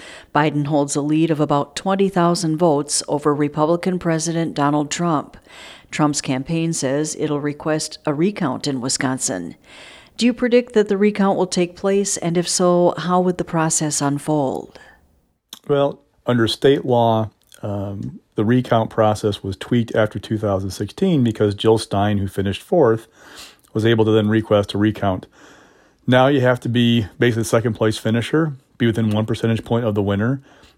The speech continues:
Speaker 2: And if the margin is greater than point two five percent, you have to pay for it. Right now, we're around, you know, twenty thousand five hundred vote margin.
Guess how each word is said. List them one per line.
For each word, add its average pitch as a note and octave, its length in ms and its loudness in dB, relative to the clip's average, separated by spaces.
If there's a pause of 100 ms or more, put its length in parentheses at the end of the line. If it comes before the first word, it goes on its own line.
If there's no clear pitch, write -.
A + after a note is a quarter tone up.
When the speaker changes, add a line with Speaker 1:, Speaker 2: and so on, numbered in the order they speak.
(160)
Speaker 2:
And A#2+ 180 2
if A#2+ 240 -2
the A#2+ 80 -2
margin C3+ 560 4
is A2 480 2 (220)
greater A#2 340 2
than G#2+ 260 2
point B2+ 340 -4
two A#2 180 -4
five A2 320 0
percent, G#2 600 0 (520)
you B2 140 2
have A2+ 340 2
to G#2 160 0
pay D3+ 240 2
for G2 320 -2
it. - 160 -10 (220)
Right B2+ 340 2
now, G#2+ 540 2 (560)
we're A2 180 4
around, G#2+ 540 2
you G2+ 60 0
know, F#2+ 160 0
twenty G2+ 320 -4
thousand F#2+ 400 -2
five F#2+ 240 2
hundred F#2+ 180 -2
vote F#2+ 180 -4
margin. G2+ 500 0